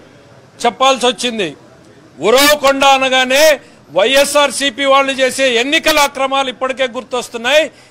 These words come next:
ఇవాళ మరొక అక్రమాన్ని చెప్తే ఎన్నికల సంఘం కూడా నివ్వెరపోయింది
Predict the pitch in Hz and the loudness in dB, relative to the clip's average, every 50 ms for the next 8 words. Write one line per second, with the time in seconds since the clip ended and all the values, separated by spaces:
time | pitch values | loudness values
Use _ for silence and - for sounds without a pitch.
0 | _ _ 170 175 196 185 240 269 294 302 294 277 240 233 233 247 285 311 233 311 | _ _ -12 -12 -6 -2 0 2 2 2 0 0 0 0 2 2 2 2 4 2
1 | 302 269 - - 269 294 285 294 294 285 285 277 254 254 247 - - 277 302 330 | 2 2 0 -2 -2 0 2 2 0 0 -2 -4 -4 -6 -6 -2 2 4 4 6
2 | 320 262 - - - - _ _ _ - 165 214 240 269 285 302 294 - 285 285 | 4 4 0 -6 -20 -20 _ _ _ -8 -8 -8 -6 -6 -6 -6 -4 -2 -2 -2
3 | 285 269 - 262 269 269 269 277 277 277 254 - - 247 254 254 254 269 285 285 | -2 -2 -4 -6 -8 -6 -6 -6 -8 -8 -8 -12 -12 -8 -6 -2 0 2 4 4
4 | 254 202 156 - _ _ _ _ _ _ _ _ _ _ - 160 190 226 240 233 | 4 2 0 -6 _ _ _ _ _ _ _ _ _ _ -12 -8 -8 -8 -4 0
5 | 285 285 294 302 294 294 285 269 269 262 262 262 254 247 254 277 311 320 302 233 | 0 2 2 2 0 0 0 0 0 0 0 -4 -6 -6 -2 -2 0 0 -2 -4
6 | 214 | -10